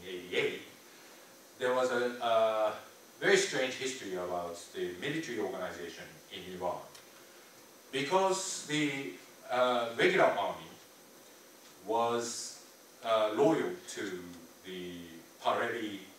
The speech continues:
dynasty. So the army was the dy-, uh, the property of dynasty. But,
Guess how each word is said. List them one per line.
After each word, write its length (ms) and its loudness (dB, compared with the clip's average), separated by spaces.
dynasty. 420 -4
So 420 4
the 180 -4
army 380 2
was 460 2
the 200 -2
dy-, 220 -2
uh, 140 -6
the 280 2
property 440 2
of 160 -6
dynasty. 500 -2
But, 300 2